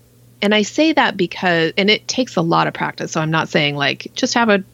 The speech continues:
conversation about values and then it'll all be clear, 'cause it takes practice and it takes building habits around it. And it takes reviewing and resetting quite often, because the seasons of raising children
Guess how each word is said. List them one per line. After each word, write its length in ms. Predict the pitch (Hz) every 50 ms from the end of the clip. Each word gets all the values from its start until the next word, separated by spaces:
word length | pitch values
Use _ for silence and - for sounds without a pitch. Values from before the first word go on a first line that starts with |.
| - _ -
conversation 480 | - 202 185 202 190 - 226 220 - 196
about 180 | 196 196 180
values 440 | 190 208 233 226 175 147 139 143 -
and 100 | 135 139
then 100 | 143 143
it'll 140 | 143 143 147
all 140 | 175 185 185
be 80 | 196
clear, 300 | - - 214 180 135 - 139
'cause 180 | - 190 170
it 120 | 185 165 -
takes 220 | - 196 - -
practice 640 | - - - 147 151 - - 190 190 196 - - - -
and 100 | 165 147
it 140 | 143 135 -
takes 440 | - 165 143 135 - - - - - - - - - - - - -
building 320 | 175 165 180 170 170 165
habits 420 | - - 156 151 170 220 226 - -
around 300 | 226 226 220 226 233 247
it. 140 | 247 - -
And 120 | 180 185
it 120 | 196 - -
takes 360 | - 233 247 233 - - - - _ _ _ _ _ _ - - - -
reviewing 680 | 185 196 208 180 185 180 208 277 285 170 - - - - - - - - 170
and 160 | 175 175 175
resetting 500 | 208 208 - - 196 185 185 156 - - - -
quite 200 | - - 185 170
often, 320 | 160 156 180 - 156 151 156
because 340 | 175 185 - 220 214 - - _ _ - - - - - - - _ _ _ - - - -
the 140 | 180 202 196
seasons 720 | - - 214 208 220 226 233 190 180 185 196 208 - - -
of 180 | 180 170 170 -
raising 320 | 180 175 170 - 185 170
children 500 | 160 - 185 185 185 175 160 156 151 143